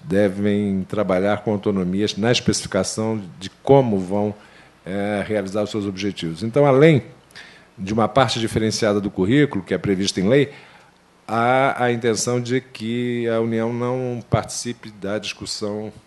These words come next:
da es-, da especificação de estratégias de ensino ou o como, né, ensinar. O que não quer dizer que a Base Nacional Comum não coloque em cena, na sequência, um debate forte sobre formação de professores, que é o tema pouco mencionado,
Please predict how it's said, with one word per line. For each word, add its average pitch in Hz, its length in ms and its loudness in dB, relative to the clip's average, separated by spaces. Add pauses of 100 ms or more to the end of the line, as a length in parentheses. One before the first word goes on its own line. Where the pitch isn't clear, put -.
(120)
da 101 120 -8
es-, - 200 -8
da 120 100 -4
especificação - 760 -4
de 104 60 -6
estratégias 98 720 0
de 92 280 -4
ensino 98 760 -6
ou 90 260 -4 (480)
o 117 100 -8
como, 107 580 2
né, 90 360 -4 (160)
ensinar. 90 520 -6 (1200)
O 120 80 -6
que - 120 0
não 165 120 10
quer 160 200 6
dizer 147 500 6
que 143 500 0
a 117 160 0
Base 113 360 4
Nacional 104 440 4
Comum 110 400 2
não 123 220 4
coloque 117 420 4
em 104 60 -2
cena, 95 400 -4
na 110 140 -2
sequência, 120 640 -4
um 135 80 -4
debate 117 400 -2
forte 139 300 -2
sobre 143 200 -6
formação 147 380 0
de 139 80 -6
professores, 143 560 -6
que - 80 -14
é 95 40 -2
o 92 40 -10
tema 117 320 -4
pouco 127 640 -6
mencionado, 104 580 -2